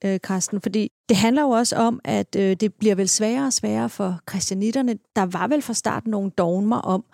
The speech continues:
man ikke måtte have våben, man ikke måtte ty til vold og så videre derude. Og alligevel så bliver Christiania jo med tiden et sted, hvor der blandt andet er nogle, mange af de her voldsepisoder kvæg netop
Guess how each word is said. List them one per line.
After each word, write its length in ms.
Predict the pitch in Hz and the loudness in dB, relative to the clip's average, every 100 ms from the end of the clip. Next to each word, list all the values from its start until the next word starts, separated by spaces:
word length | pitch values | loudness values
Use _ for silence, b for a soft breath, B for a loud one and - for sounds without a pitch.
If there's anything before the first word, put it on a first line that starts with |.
| b b 185 | b b -2
man 160 | 175 165 | -2 -2
ikke 160 | 170 | -2
måtte 180 | 214 202 | 0 0
have 180 | 180 180 | -2 0
våben, 440 | 180 185 185 214 | 2 0 0 -2
man 160 | 190 190 | -2 0
ikke 160 | 185 - | 0 0
måtte 160 | 196 | -4
ty 120 | - 202 | -4 -4
til 200 | - 175 | -4 0
vold 240 | 190 196 - | 0 0 -2
og 100 | 180 | -4
så 100 | 185 | 0
videre 200 | 190 196 | 0 0
derude. 360 | - 196 208 - | 0 0 -2 -2
Og 120 | 208 196 | -2 0
alligevel 520 | 208 254 254 214 - | 2 2 2 0 0
så 180 | - 208 - | -4 -4 -2
bliver 340 | 240 247 247 - | 0 0 -2 -6
Christiania 540 | 190 - - 233 214 190 | -6 -6 -2 -2 -2 -2
jo 180 | 175 | -2
med 360 | 180 190 208 254 | -2 0 0 0
tiden 520 | - - 240 220 190 - _ _ | -2 -2 0 -2 -4 -8 _ _
et 200 | - 311 | -2 0
sted, 360 | - - 202 202 | 0 2 2 2
hvor 220 | 196 180 | 0 0
der 120 | 185 | -2
blandt 240 | 180 190 - | -2 -4 -2
andet 300 | 180 196 226 | -2 0 0
er 140 | 190 190 202 | 0 -4 -2
nogle, 300 | 190 190 208 | -2 -4 -4
mange 300 | 180 160 190 | -6 -4 -6
af 80 | 190 | -4
de 100 | 190 | -4
her 220 | 196 180 B B B B | -2 -4 B B B B
voldsepisoder 840 | 185 196 196 - - 190 - 180 - - | 0 2 2 -4 -6 -6 -6 -6 -8 -10
kvæg 480 | - 220 - - _ - | -2 -2 -2 -8 _ -2
netop 340 | 196 185 | 0 0